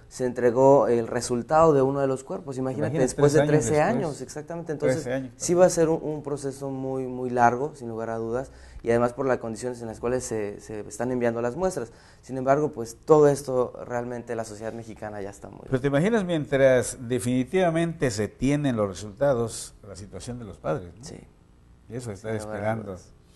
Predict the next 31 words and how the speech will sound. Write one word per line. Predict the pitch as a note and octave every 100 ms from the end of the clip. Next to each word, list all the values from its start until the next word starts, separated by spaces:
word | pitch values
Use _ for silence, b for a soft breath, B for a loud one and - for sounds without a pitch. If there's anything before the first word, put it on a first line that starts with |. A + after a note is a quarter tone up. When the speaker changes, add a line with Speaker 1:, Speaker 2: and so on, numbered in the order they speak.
| b b
Speaker 2:
y | G#2
esperanzados | - G#2 G2 F#2 A#2 A#2+ G2+
a |
encontrar | F2+ F#2 E2 A2 A2+
a |
sus | F2+ E2+ G#2
hijos | G#2 G2
con | F#2 F#2+
vida, | A2 A2 G#2
pues, | F#2 - - b b b -
debe | B2+ G#2
ser | - A2
muy | G#2+ A2+ G#2+ F#2+ F2 E2+
doloroso | F2+ E2+ F2 G2+ G2+ B2+ _ _ b b b -
y | G2
es | G#2+
lamentable | A2+ A#2 A#2 A2 A2 A#2+ B2+ b b _ _
que | F#2+ F#2 F2+ F2 - F2+
en | F2
países | E2+ E2+ F#2 A#2
como | - A#2+
Estados | F2+ F2+ G#2 A#2
Unidos | G#2+ G#2 G#2+
no | G2+ G2+
se |
tenga | G2 G#2+ A#2+ A#2
este | A#2
tipo | - A2+ A#2
de |
tecnología, | - F2+ F2 F#2 E3
¿no? | G#2